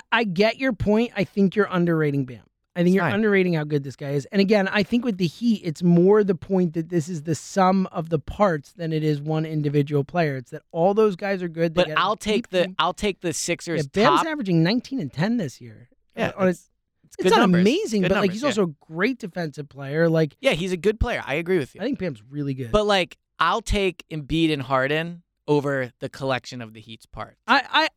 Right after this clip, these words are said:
Speaker 1: I, I, again, I would too.
Speaker 2: Yeah.
Speaker 1: I would pick them to beat the Heat. I just don't think it's a gimme. I don't
Speaker 2: So
Speaker 1: think we can say, like, again,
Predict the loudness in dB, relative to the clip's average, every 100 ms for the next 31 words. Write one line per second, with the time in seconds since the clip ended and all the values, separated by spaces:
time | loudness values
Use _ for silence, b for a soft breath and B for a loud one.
0 | -2 0 0 -2 0 0 -2 -12 _ _
1 | 2 4 4 4 4 2 -2 0 2 4
2 | 4 2 _ 0 0 -4 0 -2 0 0
3 | 0 -2 -4 -4 -4 0 0 -2 _ _
4 | _ _ 0 0 0 2 2 0 -4 2
5 | 2 2 -6 _ 2 4 4 2 -2 0
6 | 2 2 0 B B -4 2 4 2